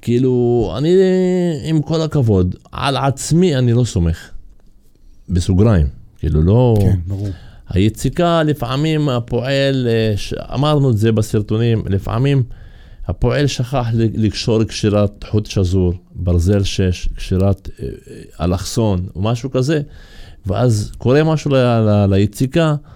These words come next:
Speaker 1: צריכים לבדוק כל פעם מחדש. כל קומה עולים, בודקים מחדש. יש תקלה, מסתתים.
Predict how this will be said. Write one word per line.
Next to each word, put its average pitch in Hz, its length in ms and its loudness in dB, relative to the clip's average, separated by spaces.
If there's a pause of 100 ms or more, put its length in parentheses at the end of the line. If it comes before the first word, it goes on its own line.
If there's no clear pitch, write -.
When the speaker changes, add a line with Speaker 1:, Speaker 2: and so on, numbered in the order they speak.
(600)
Speaker 1:
צריכים 139 440 -2
לבדוק 113 480 0
כל 120 300 2
פעם 107 420 2
מחדש. 92 500 2
כל 135 320 0
קומה 104 300 0
עולים, 160 540 2 (340)
בודקים 107 460 0
מחדש. 101 560 0
יש 135 240 2
תקלה, 190 460 -2
מסתתים. 196 680 -2